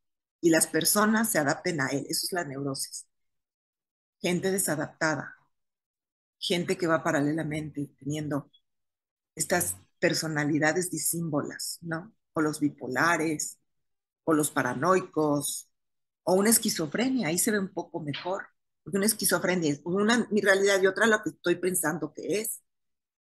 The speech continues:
y hasta veo visiones, y hasta siento que la Virgen me habla, y hasta, ¿no?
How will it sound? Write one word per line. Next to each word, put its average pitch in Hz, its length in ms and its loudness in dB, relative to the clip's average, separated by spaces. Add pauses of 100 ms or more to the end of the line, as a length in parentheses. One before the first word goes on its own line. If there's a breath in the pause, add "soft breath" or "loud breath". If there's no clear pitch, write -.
(120)
y 143 80 0
hasta 147 260 0
veo 160 160 0
visiones, 180 540 -2
y 175 40 -2
hasta 170 180 -8
siento 156 280 -6
que 131 80 -6
la 131 120 -4
Virgen 156 340 -4
me 147 100 0
habla, 208 260 4
y 202 80 4
hasta, - 280 -6 (1040)
¿no? 214 340 -4